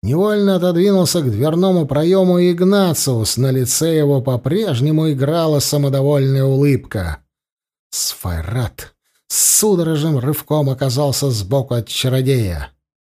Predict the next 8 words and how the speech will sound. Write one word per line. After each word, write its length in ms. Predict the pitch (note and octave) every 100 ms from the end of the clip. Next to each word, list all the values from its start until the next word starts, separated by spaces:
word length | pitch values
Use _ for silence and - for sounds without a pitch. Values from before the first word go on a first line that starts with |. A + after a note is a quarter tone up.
| _ -
Игнациус 720 | C#3 E3 F#3+ F#3 D#3 E3+ D#3
презрительно 720 | - D#3+ C#3+ E3+ D#3 D3+ C#3+
отмахнулся, 800 | C3 C#3 C3+ C#3 D3+ C#3 - A#2
дракона 600 | G2 F#2+ G2 G2 A2+ A2
словно 480 | G#2 A2+ A2+ A2 A2+
ветром 640 | A#2 B2+ C#3+ B2+ B2+ B2+
вышвырнуло 800 | A2+ C3+ C#3 - B2+ B2 B2+ B2+
наружу. 800 | C3 C3 C#3 D3 B2+ G2+ F#2 D#2+